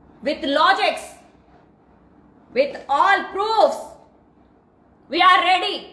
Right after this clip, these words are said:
Come back. Come back. ఏంటి? నీ కేసులు చదువుతా ఉండు ముండా.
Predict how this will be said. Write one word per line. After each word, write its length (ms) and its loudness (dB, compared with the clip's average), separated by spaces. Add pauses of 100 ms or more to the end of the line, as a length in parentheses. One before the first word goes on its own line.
(1200)
Come 160 -2
back. 220 2 (1700)
Come 220 0
back. 400 4 (2000)
ఏంటి? 400 -2 (160)
నీ 80 -6
కేసులు 540 0
చదువుతా 240 -6
ఉండు 240 -8
ముండా. 420 -4